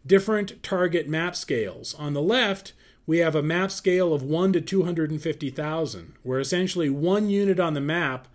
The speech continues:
represents two hundred and fifty thousand units in space.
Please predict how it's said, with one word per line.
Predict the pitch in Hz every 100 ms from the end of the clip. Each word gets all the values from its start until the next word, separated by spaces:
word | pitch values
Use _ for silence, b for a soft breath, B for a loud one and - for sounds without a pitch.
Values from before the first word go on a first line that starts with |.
| b b b
represents | 156 143 151 147 156 147
two | - 185
hundred | 170 160
and | 151
fifty | 185 175 165
thousand | 165 156 175 165 160 139
units | 139 143 143 139 - B B B
in | 156 147
space. | 123 - 175 113 -